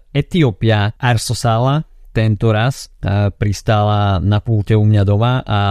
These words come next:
hoci teda som, eh, na ceste, eh,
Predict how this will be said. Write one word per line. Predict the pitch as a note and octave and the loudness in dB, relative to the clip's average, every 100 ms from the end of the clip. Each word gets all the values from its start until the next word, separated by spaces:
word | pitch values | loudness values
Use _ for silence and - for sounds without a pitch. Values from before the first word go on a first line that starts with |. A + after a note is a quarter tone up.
| G2 - | -2 -4
hoci | - B2+ G#3+ | -4 -4 -2
teda | F#3+ F3 E3 D3 | -2 0 0 -2
som, | D#3 D3 | 0 0
eh, | C#3+ C#3 C3 C3 | 2 0 0 -2
na | C3 B2 | -2 -4
ceste, | - C#3 - C#3 B2+ | -4 -4 -2 -2 0
eh, | B2 | -2